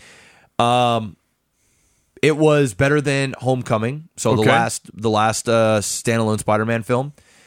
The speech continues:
Speaker 1: Um, you know that question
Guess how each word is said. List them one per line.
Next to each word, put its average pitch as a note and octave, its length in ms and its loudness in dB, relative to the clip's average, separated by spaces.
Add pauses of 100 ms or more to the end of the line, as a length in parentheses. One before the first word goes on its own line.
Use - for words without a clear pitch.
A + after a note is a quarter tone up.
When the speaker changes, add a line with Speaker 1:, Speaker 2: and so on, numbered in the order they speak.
(400)
Speaker 1:
Um, A2+ 540 0 (720)
you B2+ 120 -2
know D3+ 140 2
that C#3+ 180 0
question D#3+ 540 -4